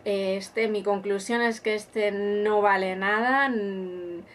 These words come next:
yo no voy a volver a comprar un aceite desmaquillante japonés, a no ser que sea el de, <laughs> el de Shu Uemura, que no creo que me lo compre porque tampoco sé dónde hacerlo.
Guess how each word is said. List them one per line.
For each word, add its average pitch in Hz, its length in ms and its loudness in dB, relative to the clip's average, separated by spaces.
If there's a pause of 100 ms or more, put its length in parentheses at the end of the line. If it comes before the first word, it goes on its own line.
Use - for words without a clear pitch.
(500)
yo 220 460 6
no 208 280 2
voy 208 140 6
a 202 140 6
volver 202 240 2
a 196 60 4
comprar 196 240 0
un 190 60 -4
aceite 185 280 -6
desmaquillante 180 760 -4
japonés, 190 800 -4 (120)
a 208 80 0
no 202 100 2
ser 202 160 2
que 202 80 0
sea 202 240 4
el 190 80 -4
de, 190 240 0 (320)
<laughs> - 340 -10
el 240 120 4
de 220 120 6
Shu 220 280 0
Uemura, 208 520 4
que 226 120 -2
no 185 140 -4
creo 185 180 -2
que 190 60 -2
me 196 140 0
lo 196 160 0
compre 202 300 0
porque 208 140 2
tampoco 185 360 -2
sé 190 120 -4
dónde 185 240 -4
hacerlo. 202 560 -2